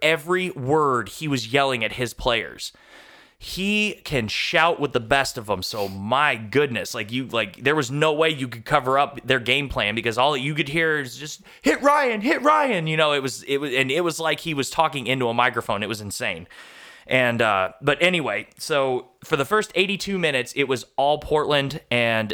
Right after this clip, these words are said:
the F C Dallas was kind of playing real tentative. And the reason why is this is the brilliance of Luis Gonzalez. But let's go ahead and talk about that game real quick.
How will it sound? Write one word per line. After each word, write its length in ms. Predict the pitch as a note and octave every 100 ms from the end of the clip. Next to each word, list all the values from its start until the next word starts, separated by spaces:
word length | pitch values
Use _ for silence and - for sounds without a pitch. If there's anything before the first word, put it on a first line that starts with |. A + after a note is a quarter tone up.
| -
the 280 | A#2+ B2+ C3 D3+
F 100 | F3
C 180 | - F3+
Dallas 400 | E3 F3 E3 -
was 120 | C3
kind 180 | E3 D#3+
of 80 |
playing 320 | - D#3+ D3+ C3+
real 160 | D3
tentative. 560 | D3 D3 D3 F3+ F#3 - _ - - -
And 140 | C#3+
the 80 | D3
reason 460 | C3 G3 A3 E3+ C#3
why 560 | F3 G#3+ D3+ A2+ A#2 - - _
is 320 | C#3+ D3 B2+ -
this 240 | C#3+ E3+ G3+
is 140 | F3
the 120 | D#3+
brilliance 720 | C3 B2+ D3+ F3+ G#3 C#3 G#2+ D3+
of 120 | B2
Luis 240 | C3 B2+
Gonzalez. 400 | B2+ A2+ G#2+ F#2
But 140 | - C3
let's 140 | D#3+
go 80 | F#3
ahead 160 | F#3
and 80 | E3
talk 240 | - E3+ D3+
about 180 | D3+
that 160 | D3 A#2+
game 260 | C3+ C3+ B2+
real 140 | A2
quick. 320 | - G2 -